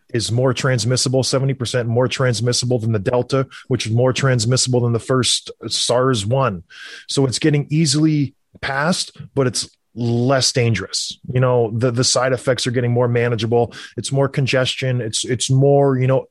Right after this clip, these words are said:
i-, throat issues. It doesn't go into the lungs like the previous variants did. So it's less lethal, but it's way more transmissible. So what, what do we do? Masks, maybe they work, maybe they don't. The, the vaccine seems to be working. It lessens the severity of it, but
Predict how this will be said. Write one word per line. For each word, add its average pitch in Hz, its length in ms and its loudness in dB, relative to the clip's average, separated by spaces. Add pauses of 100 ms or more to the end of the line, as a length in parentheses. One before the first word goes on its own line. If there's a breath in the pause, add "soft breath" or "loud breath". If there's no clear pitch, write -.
i-, - 60 -12 (220)
throat 135 480 0
issues. 135 400 0
It 117 80 -4
doesn't 131 240 -2
go 135 180 0
into 127 160 -4
the 135 80 2
lungs 123 400 2
like 117 140 -2
the 113 80 -8
previous 123 420 -2
variants 123 400 0
did. 117 340 0 (460 loud breath)
So - 220 -2
it's 135 160 -2
less 139 280 2
lethal, 117 580 -2
but 139 220 2
it's - 280 -2
way 143 300 2
more 127 180 2
transmissible. 104 720 -4 (160)
So 123 380 2 (540 loud breath)
what, 165 360 0
what 190 160 4
do 226 80 4
we 220 100 4
do? 185 320 2
Masks, 151 500 0
maybe 175 240 2
they 180 180 0
work, 180 300 0
maybe 160 220 -2
they 156 140 -2
don't. 175 340 -2 (260 loud breath)
The, 120 440 -2 (120)
the 135 140 -4
vaccine 160 640 2
seems 180 360 0
to 175 60 -2
be 165 120 0
working. 170 360 0
It 123 60 0
lessens 139 500 0
the 135 140 0
severity 160 500 0
of 170 140 2
it, 185 120 -4
but 123 200 -2